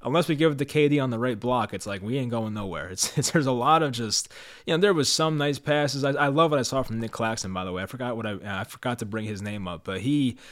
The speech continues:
was awesome in that fourth quarter mini comeback they made to cut it to, like, twelve points. So Claxton had a dunk on Giannis. That was cool. He made a pair of free throws, I remember, tonight. And,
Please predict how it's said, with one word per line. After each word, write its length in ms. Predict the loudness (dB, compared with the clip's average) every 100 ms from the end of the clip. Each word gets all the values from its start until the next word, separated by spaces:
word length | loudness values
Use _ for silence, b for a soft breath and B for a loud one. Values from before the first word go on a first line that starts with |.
| B B -4
was 160 | -2
awesome 420 | 2 2 2 0
in 60 | -2
that 160 | -4 -4
fourth 340 | -4 -4 -6
quarter 320 | -6 -4 -2
mini 240 | -2 -4 -4
comeback 460 | -6 -4 -2 -2
they 100 | -4
made 240 | -4 -4 -6
to 60 | -6
cut 160 | -6
it 80 | -6
to, 80 | -6
like, 140 | -8
twelve 320 | -8 -8 -8 -8
points. 320 | -8 -6 -6
So 360 | -6 -6 -6 -10 B B B
Claxton 380 | 2 4 4 0
had 100 | -2
a 60 |
dunk 300 | -2 -2 -2
on 140 | -4 -4
Giannis. 300 | -4 -4 -4
That 140 | -6
was 140 | -6 -8
cool. 440 | -8 -4 -4 -6 -8
He 120 | -6
made 240 | -4 -2 -4
a 60 |
pair 280 | -4 -2 -2
of 60 | -4
free 220 | -6 -6
throws, 240 | -6 -6
I 80 | -6
remember, 300 | -6 -6 -8
tonight. 480 | -8 -6 -6 -6 -8 B B B B
And, 400 | 2 2 0